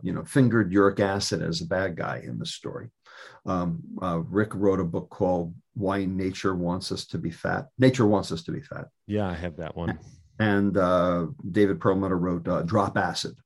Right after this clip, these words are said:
Speaker 2: Mm-hmm.
Speaker 1: Great name. Um,
Speaker 2: <laughs>
Speaker 1: so they're not wrong. Uh, they think that uric acid is a bad guy, and I do too.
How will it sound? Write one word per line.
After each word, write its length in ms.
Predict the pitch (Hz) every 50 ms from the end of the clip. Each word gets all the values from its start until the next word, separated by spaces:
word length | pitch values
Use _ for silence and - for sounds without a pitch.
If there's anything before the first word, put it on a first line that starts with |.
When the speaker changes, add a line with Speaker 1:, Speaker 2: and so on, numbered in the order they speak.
| _ _
Speaker 2:
Mm-hmm. 280 | 87 87 82 85 82 80 73 _ _ _ _ _ _
Speaker 1:
Great 220 | - 98 87 82 107
name. 180 | 90 85 82 - _ - - - - - - _ -
Um, 640 | 117 113 110 107 107 101 90 - - 110 98 110 101 - - 82 - _ _ _ _ _ _
Speaker 2:
<laughs> 400 | _ _ _ _ - - _ -
Speaker 1:
so 380 | - - 143 113 - 208 - _ _ _ _ _ _ _ _ _ _ _ _ _ _ _ -
they're 180 | 104 135 156
not 200 | 202 208 139 -
wrong. 680 | 107 101 98 107 104 92 82 - - - 113 156 202 202 - _ _ _ _ _ _ _ _ _ _ _ _ _ _ _ _ _ _ - - - - _ _ _ _ _
Uh, 580 | - 123 113 110 107 107 104 104 101 98 98 95
they 520 | 90 85 87 92 92 107 127 131 147 175 185
think 640 | 170 - - - 127 104 98 110 113 - - - 117 - 104
that 180 | 107 98 -
uric 240 | 98 104 101 101 -
acid 380 | 101 92 95 95 - - 95 -
is 160 | 95 87 101
a 60 | 90
bad 400 | 82 - 92 - 175 85 - 90
guy, 360 | - - - - 90 107 147 156
and 120 | - 107
I 120 | 95 98 107
do 160 | 107 131 139
too. 500 | 139 - - - 98 - - 135 - 170